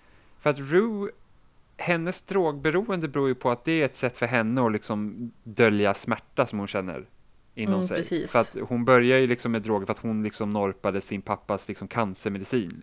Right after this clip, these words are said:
Speaker 1: typ.
Speaker 2: Exakt,
Speaker 1: Eh,
Speaker 2: och han
Speaker 1: och
Speaker 2: går
Speaker 1: märker
Speaker 2: bort
Speaker 1: att
Speaker 2: och då eskalerar det.
Speaker 1: Precis, och hon känner bara, "Oj, jag mår bra." Vilket, visst har vi sagt att vi spoil-, vi spoilar skiten ur serien, va?
Speaker 2: Exakt. Har du inte
Speaker 1: Precis,
Speaker 2: sett
Speaker 1: så att
Speaker 2: Euphoria,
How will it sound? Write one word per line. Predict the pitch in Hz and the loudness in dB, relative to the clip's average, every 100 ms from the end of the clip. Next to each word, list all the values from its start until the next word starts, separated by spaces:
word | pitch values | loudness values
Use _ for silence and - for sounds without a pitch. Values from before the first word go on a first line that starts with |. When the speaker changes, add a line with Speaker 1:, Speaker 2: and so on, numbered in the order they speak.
| - | -10
Speaker 1:
typ. | 101 - - - - - - - - | -8 -8 -14 -20 -20 -20 -20 -16 -6
Speaker 2:
Exakt, | 190 190 180 - | -4 0 2 2
Speaker 1:
Eh, | 90 | 0
Speaker 2:
och | - | -2
han | 170 190 | 0 2
Speaker 1:
och | 185 | 4
Speaker 2:
går | 107 | 6
Speaker 1:
märker | 98 | 6
Speaker 2:
bort | 185 | 4
Speaker 1:
att | 107 98 95 | 4 2 0
Speaker 2:
och | 160 | 2
då | |
eskalerar | 170 160 - 156 147 - | 2 2 0 2 2 0
det. | - - - - - - - | -4 -8 -14 -20 -20 -20 -20
Speaker 1:
Precis, | - 123 - 120 190 | -2 0 4 4 4
och | 113 | -2
hon | 117 | 0
känner | 120 107 | 0 0
bara, | - 147 95 | 0 2 2
"Oj, | 98 | 2
jag | 104 | 0
mår | 107 | 0
bra." | 104 127 95 - | -2 0 0 0
Vilket, | 117 156 180 180 - 107 107 - - - - - - - - - - - - - _ _ | 2 4 4 2 0 0 0 -2 -14 -16 -20 -20 -20 -20 -20 -20 -20 -20 -20 -20 _ _
visst | 120 117 | -10 -8
har | 120 | -6
vi | 117 | -4
sagt | 139 127 110 | -2 -2 -6
att | 104 | -8
vi | 107 | -8
spoil-, | - 117 107 | -4 -2 -2
vi | 123 | -4
spoilar | - 113 | 0 0
skiten | 117 160 131 101 | 0 -2 -2 -8
ur | |
serien, | 98 117 87 67 | -4 -2 -2 -6
va? | - - - - - - - | -10 -14 -20 -20 -20 -20 -6
Speaker 2:
Exakt. | - 277 - 208 208 - - - - | -2 -2 4 4 4 -2 -20 -20 -16
Har | - 226 | 0 4
du | 220 | 4
inte | 254 | 4
Speaker 1:
Precis, | 214 254 - | 4 4 8
Speaker 2:
sett | |
Speaker 1:
så | 285 | 8
att | 226 | 8
Speaker 2:
Euphoria, | 220 - 180 170 196 | 4 6 6 8 8